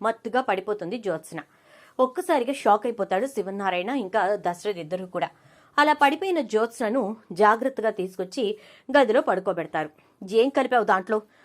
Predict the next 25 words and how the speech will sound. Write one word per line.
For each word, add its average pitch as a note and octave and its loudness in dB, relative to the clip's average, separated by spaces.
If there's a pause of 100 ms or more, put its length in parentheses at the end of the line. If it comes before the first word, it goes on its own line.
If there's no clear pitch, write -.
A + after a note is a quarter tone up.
(140)
అని D4 4
సుమిత్ర A3 -2
మొదలు G3+ 2
పెడుతుంది. F#3 -4 (120)
"నేనేం C4+ 2
కలిపానమ్మా, G#3+ -2 (420)
పాలు C#4+ 6
తెచ్చిమ్మన్నారు, B3 -2
తెచ్చిచ్చాను, A#3 -4 (520)
తాగారు, C4 4 (300)
అలా D4 4
పడుకున్నారు, A3+ 0 (140)
అంతే" A#3 -2 (440)
అంటూ B3 -2
ఉంటే, A3 -2 (720)
రె-, G3+ 0 (100)
గంట, G#3 4 (160)
రెండు A3+ 2
గంటలు, G#3 -2
మూడు C4+ 0
గంటలు, G#3 0 (100)
నాలుగు A#3 2
గంటలు, A3 -2
ఐదు B3 0
గంటలైనా B3 -2